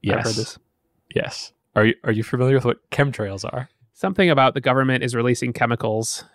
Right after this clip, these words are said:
Speaker 2: through the
Speaker 1: Mm-hmm.
Speaker 2: airplanes, eh, to, mm, indoctrinate us or something.
Speaker 1: Yes.
Speaker 2: Is that, yeah.
Speaker 1: As a, as an
Speaker 2: Okay.
Speaker 1: elaborate, uh, this particular documentary talked about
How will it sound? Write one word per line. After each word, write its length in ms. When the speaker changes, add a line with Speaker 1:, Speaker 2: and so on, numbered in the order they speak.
Speaker 2:
through 320
the 80
Speaker 1:
Mm-hmm. 100
Speaker 2:
airplanes, 680
eh, 280
to, 320
mm, 240
indoctrinate 580
us 160
or 80
something. 340
Speaker 1:
Yes. 200
Speaker 2:
Is 80
that, 140
yeah. 140
Speaker 1:
As 100
a, 200
as 120
an 80
Speaker 2:
Okay. 80
Speaker 1:
elaborate, 400
uh, 400
this 160
particular 420
documentary 480
talked 240
about 300